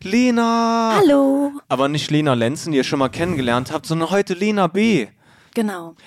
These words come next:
Speaker 1: Lena, Lena ist absolute, ihr wisst ja jetzt noch gar nichts über Lena eigentlich, so außer den Sachen, die ihr vielleicht gesehen habt.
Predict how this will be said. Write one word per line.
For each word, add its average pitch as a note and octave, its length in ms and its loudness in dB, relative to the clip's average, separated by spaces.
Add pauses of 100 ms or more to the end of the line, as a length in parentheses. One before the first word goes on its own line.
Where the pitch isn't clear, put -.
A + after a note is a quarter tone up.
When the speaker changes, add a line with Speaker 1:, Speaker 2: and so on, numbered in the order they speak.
(100)
Speaker 1:
Lena, B2+ 400 -2 (160)
Lena C#3+ 320 0
ist B2+ 320 -6
absolute, C#3+ 400 -2
ihr B2 140 -2
wisst C3+ 160 -6
ja A#2+ 80 -2
jetzt A2 100 -8
noch A#2 80 -4
gar C3 160 0
nichts C3 160 -4
über G#2+ 140 -4
Lena G#2+ 320 -4
eigentlich, G#2+ 340 -6
so A#2+ 160 0
außer B2+ 240 0
den B2 180 -2
Sachen, C3 300 -2
die A#2 60 -2
ihr A#2 80 -2
vielleicht B2 280 -4
gesehen B2 360 -4
habt. A#2+ 160 -4